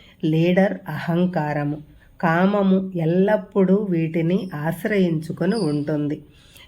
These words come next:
ఈ కామం ముందు ఇంద్రియములను ఉసిగొలుపుతుంది. ప్రపంచంలో ఉన్న విషయాలను చూడటం, వినటం, తాకటం, వాసన చూడటం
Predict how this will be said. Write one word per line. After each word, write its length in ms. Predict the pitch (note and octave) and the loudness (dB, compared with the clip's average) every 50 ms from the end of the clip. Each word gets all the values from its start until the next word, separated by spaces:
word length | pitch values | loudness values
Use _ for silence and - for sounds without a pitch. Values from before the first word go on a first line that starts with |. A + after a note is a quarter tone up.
| - | -6
ఈ 160 | G#3+ A3 A#3+ A#3 | -2 -2 -2 -2
కామం 600 | - - F#3+ F3 F3+ G3+ A3+ B3 B3+ A#3+ A#3 A3 | 0 2 4 4 4 4 2 0 0 -2 0 2
ముందు 420 | G3+ F#3+ F#3 F3+ F3 F3+ F#3 F#3+ | 4 4 4 4 4 4 2 4
ఇంద్రియములను 1000 | F#3 E3 D#3+ E3 F3 F#3 F#3+ A3 B3 A#3+ A3 F#3+ F#3 F3+ F3 E3+ E3 D#3+ E3 F3+ | 2 2 2 4 4 4 4 4 2 2 4 4 4 4 4 2 2 0 0 0
ఉసిగొలుపుతుంది. 1120 | G3 G3+ E3+ D#3 D3+ - - G3 F#3+ F#3+ D#3 D3 D3 - G3 F#3+ - D3 C#3 C#3 C#3 D3 D3 - - - - - - - - - - | 0 0 0 -2 -4 -4 -4 -2 0 0 0 0 -2 -4 -6 -4 -4 -2 -2 -2 -2 -2 -6 -10 -16 -20 -20 -20 -20 -20 -20 -6 2
ప్రపంచంలో 840 | F#3+ G3 G3 F#3+ A3 B3+ C4 C4 C4 C4 C#4 C4+ C4 B3 A#3 A#3 A#3 | 4 4 4 4 4 0 0 0 2 2 2 2 2 2 2 2 0
ఉన్న 480 | A#3 A3 G3+ F#3+ F#3+ F#3+ F#3 F#3+ F#3+ F#3+ | 2 2 4 6 6 6 6 6 4 2
విషయాలను 800 | F3+ E3 D#3+ D#3+ - - A3 A3+ A3+ G#3+ G#3 G3 F#3 F3+ F3+ E3+ | 0 0 -2 -4 -4 -4 0 2 4 4 4 4 4 2 2 0
చూడటం, 840 | F3 F3+ F3+ F3+ - - F3+ F3+ F#3 F#3 G3+ G3 F#3+ F#3+ F#3 F#3 F#3 | 0 0 -2 -2 -2 0 2 4 4 6 4 4 4 2 2 2 2
వినటం, 580 | E3+ D#3 D#3 D#3+ E3+ F3+ F3+ F3+ F3+ F3+ F#3+ F#3+ | 2 0 0 0 0 0 0 0 2 2 2 2
తాకటం, 720 | F#3+ F#3 E3 C#3+ D3+ D#3+ E3 - F#3+ F#3 F#3 F3+ F3+ F3+ | 2 0 -2 0 -2 -2 0 0 0 0 0 0 0 0
వాసన 560 | E3+ D3+ C#3+ C#3+ D#3+ D#3+ - G3 F#3+ F#3+ F#3 F#3+ F#3 | 0 0 0 -2 -2 -2 0 2 2 2 2 2 0
చూడటం 540 | F3 E3+ E3 D#3+ E3 D#3 D#3 E3+ F#3 A3+ | 0 0 0 0 -2 -2 0 0 -2 -2